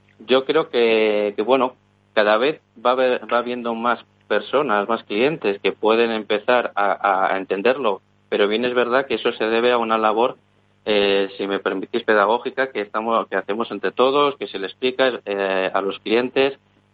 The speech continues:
y con informaciones y, y es importante, es importante que lo vayan sabiendo. Yo creo que no lo saben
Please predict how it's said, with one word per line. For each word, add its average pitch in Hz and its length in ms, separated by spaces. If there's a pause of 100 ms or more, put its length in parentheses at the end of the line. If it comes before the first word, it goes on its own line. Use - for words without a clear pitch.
y 107 220
con 98 200
informaciones 107 800 (440)
y, 104 680
y 104 180
es 123 100
importante, 101 580
es - 80
importante 117 520
que 117 80
lo 110 80
vayan 107 220
sabiendo. 95 400
Yo 101 180
creo 120 240
que 110 120
no 117 120
lo 110 140
saben 110 420